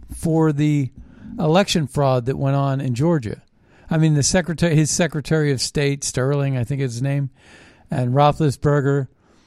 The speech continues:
Um, Roethlisberger was the Secretary of State, and Ster-, I think Sterling was the, um,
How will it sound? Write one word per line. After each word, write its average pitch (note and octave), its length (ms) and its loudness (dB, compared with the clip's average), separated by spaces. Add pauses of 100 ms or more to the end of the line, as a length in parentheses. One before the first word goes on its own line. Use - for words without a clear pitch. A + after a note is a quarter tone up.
(300)
Um, B2+ 600 -4
Roethlisberger C3+ 680 -2
was A#2+ 140 -4
the A#2+ 60 -4
Secretary A#2+ 500 -4
of A2 80 -4
State, A#2+ 400 -4
and G#2+ 240 -4 (600)
Ster-, - 300 -6
I A2 120 -6
think A2 180 -8
Sterling C3+ 460 -4
was A2 120 -6
the, G#2 280 -6 (800)
um, G#2+ 500 -4